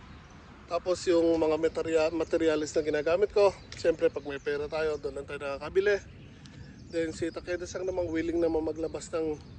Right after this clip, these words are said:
pera. Kaya nga lang guys, every time na maglalabas siya, siya ng pera, yung utang ko, lumalaki po na lumalaki. So yun ang iiwasan ko. Unlike pag inaantay ko yung sahod ko, although, ayun po, nangyayari, consequence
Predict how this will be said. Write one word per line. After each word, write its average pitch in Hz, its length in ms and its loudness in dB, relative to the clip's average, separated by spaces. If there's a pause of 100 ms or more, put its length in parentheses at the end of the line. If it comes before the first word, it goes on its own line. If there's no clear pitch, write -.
(600)
pera. 180 180 4
Kaya 170 220 0
nga 160 100 4
lang 160 140 2
guys, 165 340 2 (680)
every 175 180 -4
time 180 220 2
na 175 60 6
maglalabas 165 480 4
siya, 156 120 0 (240)
siya 175 220 2
ng 160 100 -2
pera, 165 240 0
yung 143 120 -6 (340)
utang 175 240 -2
ko, 147 160 -8 (880)
lumalaki 156 340 -2
po 165 160 -12
na 160 80 -4
lumalaki. 147 400 -4
So 143 160 -10
yun 151 300 -8
ang 151 100 -4
iiwasan 143 640 -2
ko. 180 160 4 (160)
Unlike 151 280 -6
pag 147 140 -4 (840)
inaantay 156 320 0
ko 160 160 0
yung 151 40 -4
sahod 175 280 4
ko, 156 280 4
although, 151 360 4 (160)
ayun 165 200 2
po, 165 160 0
nangyayari, 151 600 2 (160)
consequence 151 560 -2